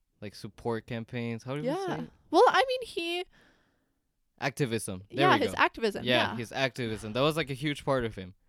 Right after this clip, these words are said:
Speaker 2: Mm-hmm.
Speaker 1: And so, yeah, that's weird. They're probably gonna mention it, that he's gonna be in the hospital, and he's like,
Speaker 2: But
Speaker 1: "You
Speaker 2: it'll
Speaker 1: got
Speaker 2: be
Speaker 1: aids."
Speaker 2: a passing mention, which is wrong.
Speaker 1: Yeah.
Speaker 2: That's not, that,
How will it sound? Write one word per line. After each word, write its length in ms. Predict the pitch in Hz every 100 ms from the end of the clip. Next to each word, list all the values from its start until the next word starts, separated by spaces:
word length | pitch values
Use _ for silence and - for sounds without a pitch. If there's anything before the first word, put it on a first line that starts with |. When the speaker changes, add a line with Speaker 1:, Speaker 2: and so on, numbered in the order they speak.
| -
Speaker 2:
Mm-hmm. 160 | 294 349 415 415
Speaker 1:
And 340 | 104 104 104
so, 140 | - 120
yeah, 220 | 151 160
that's 260 | 175 202
weird. 380 | - 196 160 113 _ _ _ _ _ _ _ _ _
They're 80 | 131
probably 280 | 135 202 202
gonna 180 | 202 156
mention 420 | 127 143 156 131
it, 220 | 110 104
that 120 | 113
he's 140 | 120 117
gonna 160 | 123
be 60 | 120
in 80 | 120
the 100 | 104
hospital, 380 | 110 - 120
and 20 | 113
he's 100 | 98
like, 140 | 107 98
Speaker 2:
But 80 |
Speaker 1:
"You 60 | 277
Speaker 2:
it'll 120 | 294
Speaker 1:
got 60 | 302
Speaker 2:
be 100 | 294
Speaker 1:
aids." 160 | 285
Speaker 2:
a 20 | 285
passing 340 | 262 269 285
mention, 440 | 247 233 - 302 269
which 200 | 262 233
is 280 | 202 - - _
wrong. 460 | 202 190 - - 254 _ -
Speaker 1:
Yeah. 340 | 104 104 95 95 _
Speaker 2:
That's 260 | 233 226 -
not, 520 | 226 226 226 226 214 - _ _ _ _ _ _ _ _ _ _ _ -
that, 200 | 233 226